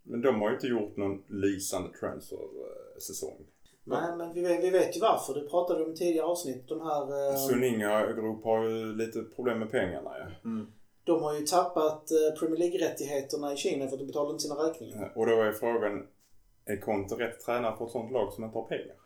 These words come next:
Speaker 2: Bra fråga.
Speaker 3: Jag kan säga, de har ju fått in Hakimi och han var ju jävligt duktig. Han tror jag, eh, kan göra väldigt gott för dem.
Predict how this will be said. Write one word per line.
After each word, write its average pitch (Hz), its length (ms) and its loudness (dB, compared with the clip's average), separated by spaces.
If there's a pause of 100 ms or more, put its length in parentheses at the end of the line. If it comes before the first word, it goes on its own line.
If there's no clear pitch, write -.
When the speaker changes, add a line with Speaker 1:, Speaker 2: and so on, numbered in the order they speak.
(120)
Speaker 2:
Bra - 120 -10
fråga. 262 340 -4 (340)
Speaker 3:
Jag 123 100 -4
kan 127 100 2
säga, 127 240 6
de 135 200 0
har 143 80 0
ju 135 60 2
fått 147 220 0
in 131 140 4
Hakimi 123 480 2
och 117 240 4
han 120 220 0
var 123 120 6
ju 117 260 0 (420)
jävligt - 440 -8
duktig. 139 360 2 (100)
Han 120 240 -4
tror 139 200 2
jag, 117 640 6
eh, 113 140 -10
kan 120 180 -4
göra 117 180 -2
väldigt 117 380 -4
gott 117 220 0
för - 120 -10
dem. 95 160 -8